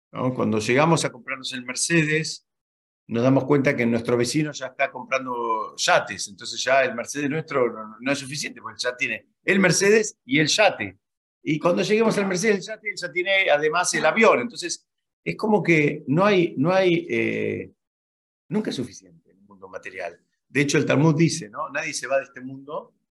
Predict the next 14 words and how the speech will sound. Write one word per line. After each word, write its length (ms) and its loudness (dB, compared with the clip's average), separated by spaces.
con 200 -2
la 100 2
mitad 360 0
de 240 -4
la 140 -2
riqueza 440 -4
que 80 -6
hubiese 240 -4
querido 240 -4
tener. 380 -6
¿No? 120 -6
Porque 220 -8
por 160 -4
más, 340 2